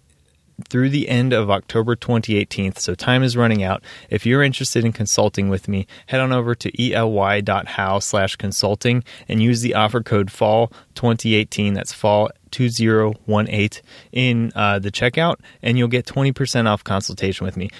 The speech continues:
This is a great time to be planning for what you can do in your landscape. Uh, starting next year, this is the best time for planning. So, so really, I want to help you diagnose what you can do to, uh,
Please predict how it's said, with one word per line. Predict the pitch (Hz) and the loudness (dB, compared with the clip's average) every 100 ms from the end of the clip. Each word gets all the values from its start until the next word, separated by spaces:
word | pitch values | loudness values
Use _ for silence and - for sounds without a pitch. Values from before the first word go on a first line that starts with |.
| - | -6
This | 127 135 | -2 2
is | 147 131 | 2 2
a | 110 | 0
great | 104 110 120 113 | 0 0 0 -2
time | 117 113 113 | 0 2 2
to | 107 | 0
be | 101 | -2
planning | - 113 107 110 113 | -2 0 2 2 0
for | - | -2
what | 98 110 | 0 0
you | 117 107 | -2 -6
can | - 107 | -2 0
do | 110 | 2
in | 107 | 2
your | 104 95 | 0 -2
landscape. | 95 101 - 123 123 - - - - | -2 -4 -2 0 0 -2 -20 -20 -4
Uh, | 101 95 95 | 0 2 0
starting | - - 120 120 120 | -2 2 2 4 2
next | 117 - - | 2 0 -2
year, | 113 117 101 - - | 2 2 2 -2 -2
this | 117 113 | -2 0
is | 107 | -2
the | |
best | 98 117 - | 0 0 0
time | 123 113 | 0 2
for | 110 | 0
planning. | - 113 113 98 92 | 0 0 2 0 0
So, | - 104 95 _ _ _ _ _ _ - - | 2 2 0 _ _ _ _ _ _ -20 -14
so | - 113 | -4 -2
really, | 123 131 | 0 2
I | 113 | 2
want | 127 | 2
to | 120 | 2
help | 139 - | 0 0
you | 123 123 120 - - - | 0 0 -2 -8 -12 -2
diagnose | 107 113 107 104 - | 0 2 2 0 -2
what | 120 117 | -2 -2
you | 127 | -4
can | 120 107 | -2 0
do | 107 107 104 - - - | 2 2 0 -6 -20 -8
to, | - 101 101 95 | 0 0 2 0
uh, | 92 | 0